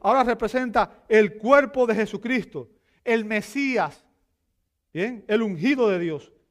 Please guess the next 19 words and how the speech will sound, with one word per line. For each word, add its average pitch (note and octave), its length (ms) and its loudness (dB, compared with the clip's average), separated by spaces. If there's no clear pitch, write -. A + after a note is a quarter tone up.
Y E3 100 -10
como F3+ 200 -6
nos E3 120 -6
dice A#3+ 220 0
William A#3 380 2
Hendrickson, G#3 640 -4
en F#3 120 -2
la F3 100 4
víspera A#3 400 0
de G#3+ 120 2
su G#3+ 140 -6
muerte, G#3+ 480 -2
Jesús G3+ 540 -6
habló F3 320 4
proféticamente A3+ 880 -4
sobre G3+ 220 -4
su G3 180 -6
cuerpo A3 380 0
físico G3+ 640 -6